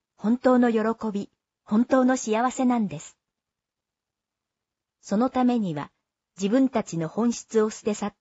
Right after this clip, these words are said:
て他力の世界を追い求めてきた間違いを、自らが正していくことをしなければならないのです。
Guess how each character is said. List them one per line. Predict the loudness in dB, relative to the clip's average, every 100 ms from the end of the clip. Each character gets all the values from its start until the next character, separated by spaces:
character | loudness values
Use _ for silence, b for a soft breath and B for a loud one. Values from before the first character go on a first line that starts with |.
| -8
て | -8 -6
他 | -4
力 | -2 0
の | 0 2
世 | -2
界 | -2 -2 -4
を | -2
追 | 2
い | 2
求 | 2 0
め | 0
て | -4
き | -8
た | -8
間 | -6 -8
違 | -6 -6 -6 -8
い | -10
を、 | -12 _ _ _ _ _
自 | -4 -2
ら | -2 -2 -4
が | -6
正 | -4 -4 -4
し |
て | -2
い | -2
く | -4
こ | -8
と | -2 -2
を |
し | -2 -4
な | -4
け | -4
れ | -6
ば | -6 -6
な | -4
ら | -4
な | -4
い | -8
の | -10
で | -14 -18
す。 | -20